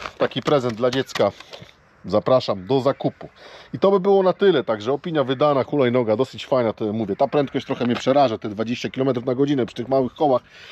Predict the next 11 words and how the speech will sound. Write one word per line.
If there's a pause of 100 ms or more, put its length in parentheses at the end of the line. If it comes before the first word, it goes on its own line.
(500)
No
ale (260)
tak
niestety
te
hulajnogi
chińskie
wyglądają
w
tej
chwili.